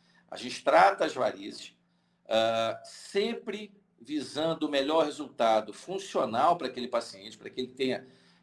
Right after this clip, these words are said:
melhor qualidade de vida e, em contrapartida, a, a paralelo a isso, ele vai ter um resultado estético também. Hoje, os tratamentos, eh, pra varizes são muito focados em bons resultados estéticos,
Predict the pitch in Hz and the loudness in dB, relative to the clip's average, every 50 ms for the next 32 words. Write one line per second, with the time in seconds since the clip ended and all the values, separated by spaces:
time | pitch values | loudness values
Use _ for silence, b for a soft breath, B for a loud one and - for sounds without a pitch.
0 | _ - 123 135 147 139 131 135 147 165 180 - - - 151 147 135 127 123 120 | _ -4 2 4 6 6 8 6 8 8 8 6 6 4 4 4 4 2 2 4
1 | 123 123 120 110 107 101 104 98 85 - 95 110 117 120 131 147 151 - b b | 4 4 4 0 -6 -14 -18 -20 -20 -16 -12 -10 -8 -6 -6 -8 -8 -8 b b
2 | b b b b _ _ _ - 175 180 190 190 190 - - _ _ _ _ _ | b b b b _ _ _ 4 4 6 6 4 0 -6 -12 _ _ _ _ _
3 | _ _ _ - 202 240 247 240 240 - - 190 202 196 - 190 165 - - 151 | _ _ _ 2 2 2 2 0 -4 2 4 4 4 4 4 2 2 4 4 4
4 | 131 - - - - 139 170 196 196 190 - 107 95 - - _ - - 117 - | 2 2 -2 -10 -8 -4 -2 -2 -2 -2 -2 -4 -6 -6 -10 _ -2 0 0 0
5 | - - 110 - - 160 170 165 156 135 135 143 175 196 196 160 135 151 - - | 2 0 -2 2 4 6 6 8 6 6 4 4 4 4 2 2 0 -4 -4 -6
6 | 175 170 170 180 - - - 170 185 185 170 170 165 143 - - 147 139 - - | -8 -6 -4 -4 -4 -4 -6 -8 -8 -6 -6 -8 -10 -6 -2 -2 -2 0 -2 -6
7 | - - 131 135 135 - 135 - - 127 110 - 85 82 - _ _ _ _ _ | -6 -2 -2 -2 -2 -4 -10 -14 -12 -12 -12 -12 -16 -20 -20 _ _ _ _ _
8 | _ _ _ _ _ _ _ _ _ - - 131 170 180 180 - - - 190 190 | _ _ _ _ _ _ _ _ _ -6 -2 0 0 0 0 -4 0 2 4 4
9 | 185 - 165 147 143 156 165 160 156 - 143 131 - - - - - 117 117 113 | 4 4 2 2 2 0 -2 -2 -4 -6 -8 -8 -8 -10 -10 -6 -2 0 0 0
10 | 113 - 123 131 127 120 104 110 135 156 147 - - - - 170 165 156 147 143 | 2 2 2 4 4 4 2 2 0 -2 -4 -4 -8 -8 -4 -2 -2 -2 -4 -8
11 | 147 156 175 196 220 226 - - 185 - - 185 - - - 139 139 151 160 160 | -8 -4 -2 -2 -2 -2 -4 -8 -8 2 2 4 4 4 4 6 8 8 6 6
12 | - - 165 165 147 - - 135 160 175 170 160 160 151 - 147 - - - 135 | 2 -6 -12 -12 -12 -8 -8 -6 -4 -4 -6 -6 -10 -14 -16 -18 -6 0 2 2
13 | 139 139 - - - - - 123 107 92 - - _ - - | 2 2 0 -6 -10 -6 -4 -4 -4 -4 -8 -12 _ -20 -20